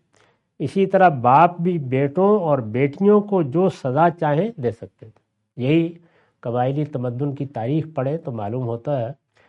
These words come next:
رسالت مآب کے زمانے میں بھی جو قبائلی تمدن عرب میں تھا، اس کی بالکل یہی صورتحال تھی۔ اس کو بہت تدریج کے ساتھ آہستہ آہستہ ریاست کے اور قانون کے نظم کا پابند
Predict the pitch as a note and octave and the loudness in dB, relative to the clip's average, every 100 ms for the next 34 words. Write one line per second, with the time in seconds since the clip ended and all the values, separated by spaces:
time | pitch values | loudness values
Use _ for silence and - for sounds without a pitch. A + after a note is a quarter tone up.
0 | _ _ A#2+ A2 - C#3 F3+ F3+ A#2+ A#2+ | _ _ -12 -8 -4 0 -2 -2 -2 2
1 | E3 F3 E3+ C#3 A2+ G#2+ B2 F3+ F#3 C#3 | 2 0 -4 -4 -4 -4 -2 0 0 -2
2 | A#2+ A2+ A2 A2+ G#2+ A#2 C#3+ D#3 C#3 A#2 | -4 -6 -8 -8 -6 -4 -4 -4 -6 -8
3 | A#2 C#3 B2 C3+ E3+ F#3+ E3+ A2 D3 - | -6 -4 -2 -4 -2 -2 -2 -4 -8 -12
4 | _ _ _ _ D3 C3+ G3 D#3 F3 F3+ | _ _ _ _ -10 -8 -6 -6 -4 -6
5 | F#3 G3 B3 - B2+ A2+ G#2+ G2 A2+ - | -2 -2 -2 -4 -6 -6 -8 -6 -6 -6
6 | F#2+ - _ _ _ _ C3 A#2+ - D#3 | -10 -10 _ _ _ _ -12 -12 -4 -2
7 | D3+ D3+ - G#2+ A#2 C#3 - C3 A#2 D3 | -2 -4 -10 -8 -4 -4 -2 -4 0 2
8 | G#3+ A#3 A#3+ F#3 - A#2 C3+ - A#2 C#3 | 4 2 2 0 0 -2 -2 -4 -4 -6
9 | - - F#3+ D#3 - - A2+ D#3+ _ _ | -6 4 6 4 0 -8 -6 -8 _ _
10 | _ _ _ - A2 A2 C3+ - F3 F3 | _ _ _ -8 -4 -2 -2 -2 -4 -4
11 | - D3+ D3 C3 - A#2+ A#2+ E3 G3 E3+ | -4 -2 -2 -4 -6 -4 0 2 2 0
12 | D3+ C3 D#3 D#3+ - C3+ - A2+ A2+ G#3 | -2 2 2 0 -2 -8 -6 -4 0 0